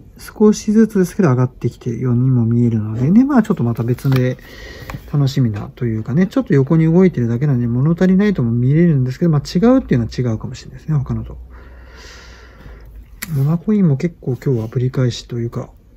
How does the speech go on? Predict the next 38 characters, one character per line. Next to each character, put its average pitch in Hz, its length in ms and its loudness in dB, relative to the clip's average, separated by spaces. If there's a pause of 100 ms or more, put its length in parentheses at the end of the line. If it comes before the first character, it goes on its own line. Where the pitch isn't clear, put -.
(760)
切 - 100 -10
り 143 80 2
返 139 140 0
し - 60 -4
て - 60 -16
き - 100 -16
ま - 100 -18
す - 140 -10
ね。 131 180 2
十 139 220 -2
六 135 180 -2
パ 135 160 -2
ー 131 40 2
セ 127 100 -2
ン 113 60 -2
ト 110 80 -6
上 104 160 -8
昇、 110 140 -8
三 131 200 0
百 110 140 -4
九 123 120 -2
十 110 100 -6
八 107 160 -10
円。 - 80 -10 (520)
結 302 160 -6
構 185 120 6
強 202 320 4
い 135 80 8
で 113 100 -2
す - 100 -14
ね、 165 120 4
モ 151 120 4
ナ 127 120 2
コ 123 120 -4
イ 110 40 -2
ン 110 60 -8
も 113 60 -6
ね。 139 280 0